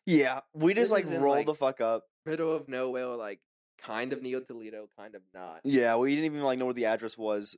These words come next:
Speaker 1: till, like, the week before.
Speaker 2: <laughs> Yeah.
Speaker 1: <laughs> We were, like, panicking. "Oh, there's a wedding next week. Should we buy a gift?" Didn't buy a gift.
Speaker 2: <laughs> Oh, yeah. We did not buy a gift. I apologize.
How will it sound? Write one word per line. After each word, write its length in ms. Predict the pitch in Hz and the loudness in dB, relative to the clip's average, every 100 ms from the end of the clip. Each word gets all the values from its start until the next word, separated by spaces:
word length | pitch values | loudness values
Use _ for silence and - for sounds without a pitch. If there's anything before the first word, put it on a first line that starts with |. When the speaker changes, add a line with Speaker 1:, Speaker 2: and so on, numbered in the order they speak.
| - | -10
Speaker 1:
till, 120 | 113 | -6
like, 200 | 101 104 | -4 -6
the 80 | 110 | -10
week 180 | 104 104 | -10 -14
before. 360 | - 92 87 - | -14 -12 -12 -2
Speaker 2:
<laughs> 40 | |
Yeah. 680 | 156 - 247 190 226 165 220 | -2 2 0 2 0 2 2
Speaker 1:
<laughs> 60 | |
We 0 | 220 | 2
were, 60 | 202 | 2
like, 180 | 185 185 | -2 -6
panicking. 400 | 165 156 160 151 | -6 -6 -6 -2
"Oh, 140 | 160 | 0
there's 140 | 185 180 | 0 0
a 100 | 151 | -4
wedding 480 | 151 151 180 190 208 | -4 -2 -2 -2 -4
next 260 | 196 196 | -4 -4
week. 200 | 170 170 | -6 -6
Should 80 | 196 | -6
we 40 | 170 | -2
buy 160 | 190 | -2
a 40 | 139 | -2
gift?" 400 | 123 127 160 - _ 190 - | -4 -4 -2 -4 _ -18 -8
Didn't 140 | 120 | -4
buy 120 | 110 | -4
a 40 | 104 | -4
gift. 240 | 101 104 _ | -10 -12 _
Speaker 2:
<laughs> 80 | - | -6
Oh, 80 | 165 247 | -2 2
yeah. 180 | 196 156 202 131 _ _ - | 2 0 -4 -6 _ _ -12
We 140 | 202 | -8
did 160 | 170 156 | -6 -4
not 200 | 147 127 | -4 -4
buy 180 | 113 107 | -4 -8
a 60 | |
gift. 280 | 104 104 107 _ | -8 -10 -12 _
I 140 | 107 127 | -8 -8
apologize. 640 | 135 117 113 113 107 107 | -6 -10 -10 -12 -12 -14